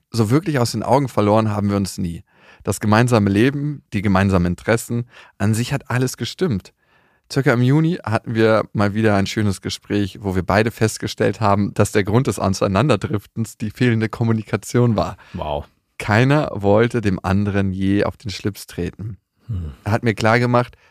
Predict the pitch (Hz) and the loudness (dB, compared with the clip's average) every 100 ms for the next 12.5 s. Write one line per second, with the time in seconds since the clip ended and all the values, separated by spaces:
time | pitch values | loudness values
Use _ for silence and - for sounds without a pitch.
0 | _ - 98 101 98 98 - _ 120 123 | _ -4 -2 0 0 -4 -6 _ 0 2
1 | 127 120 120 - 107 113 - - _ 104 | 2 0 -2 -4 -4 -6 -8 -20 _ -2
2 | 110 107 - 107 104 101 98 98 - _ | 0 -2 -2 0 0 0 -2 -2 -8 _
3 | _ _ - 101 - - 110 107 107 104 | _ _ -2 -2 -2 -4 -2 0 0 -2
4 | 101 107 101 - 95 98 98 92 92 90 | 0 0 0 -2 -6 -6 -6 -6 -6 -4
5 | 90 90 120 _ _ _ _ _ _ - | -2 -2 -4 _ _ _ _ _ _ -2
6 | 98 101 - - 110 117 - 110 107 - | 0 0 -2 -4 -2 0 0 2 2 0
7 | - 117 - 104 98 - 95 - 98 92 | 2 0 2 -2 -4 -4 -4 -2 -2 0
8 | 92 87 80 85 - 85 82 85 _ _ | 0 -2 -4 -6 -6 -6 -6 -8 _ _
9 | _ - 131 127 - 185 175 104 107 - | _ -4 0 2 0 -8 -6 -6 -6 -8
10 | 165 175 131 - 120 123 110 - 104 101 | -2 0 0 -2 0 4 4 2 2 2
11 | 101 117 135 107 - 110 104 131 120 - | 2 0 0 -2 -4 -6 -6 -4 -4 -2
12 | 104 98 92 80 | -2 0 -2 -6